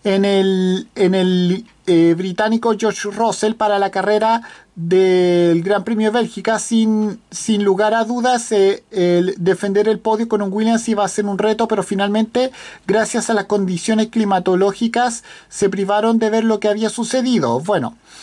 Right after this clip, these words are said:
a pesar de no, eh, disputar la competencia en condiciones y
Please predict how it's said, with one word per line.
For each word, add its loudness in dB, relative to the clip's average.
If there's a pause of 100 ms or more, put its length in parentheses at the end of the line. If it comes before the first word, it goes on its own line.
(400)
a -2
pesar 0
de 2
no, 0
eh, 4
disputar -2
la 0
competencia -2
en -2
condiciones 0
y 0